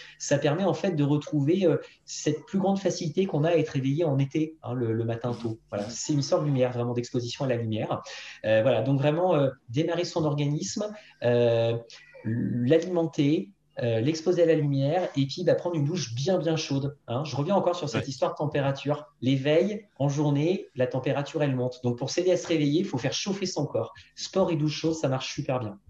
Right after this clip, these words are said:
Speaker 1: Voilà.
Speaker 2: D'accord.
Speaker 1: Ensuite, dans la journée, maximum au grand air et à la lumière du jour pour donner des informations d'éveil.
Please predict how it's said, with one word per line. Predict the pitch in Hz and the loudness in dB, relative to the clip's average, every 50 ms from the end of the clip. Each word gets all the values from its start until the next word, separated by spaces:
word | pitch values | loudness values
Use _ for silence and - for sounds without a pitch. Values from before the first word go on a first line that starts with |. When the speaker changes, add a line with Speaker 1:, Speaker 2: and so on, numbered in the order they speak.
| - _ | -16 _
Speaker 1:
Voilà. | - - - - - - | -12 -12 -10 -10 -8 -6
Speaker 2:
D'accord. | 113 120 117 - 98 - - - _ _ _ _ | -6 -6 -6 -6 -10 -12 -14 -18 _ _ _ _
Speaker 1:
Ensuite, | 147 143 - - 214 185 | -2 0 2 0 0 2
dans | 185 180 | 4 6
la | 180 180 | 6 6
journée, | 180 180 175 180 180 175 170 170 170 165 - _ _ _ _ _ _ _ - | 4 4 2 2 2 2 2 2 0 0 -2 _ _ _ _ _ _ _ -2
maximum | 131 147 170 170 - - - 185 180 175 165 | 0 0 0 0 -2 -6 -4 0 0 2 4
au | 165 160 | 4 2
grand | 147 139 151 147 151 170 | 4 2 0 0 2 2
air | 151 151 151 | 2 2 2
et | 139 131 | 2 2
à | |
la | 127 127 123 | 2 2 2
lumière | 131 127 127 127 120 | 2 0 0 0 -2
du | 120 127 120 | -4 -6 -4
jour | 117 135 139 - | -2 -4 -4 -4
pour | - 117 104 | -4 -10 -4
donner | 107 123 139 165 156 | -2 0 2 2 2
des | 151 135 131 | 2 0 0
informations | 131 123 - 127 117 117 117 117 - 123 113 | -2 -2 -2 -4 -2 -2 -2 -2 -4 -6 -4
d'éveil. | 110 113 113 110 113 139 175 220 | -4 -2 -2 0 0 0 -2 -4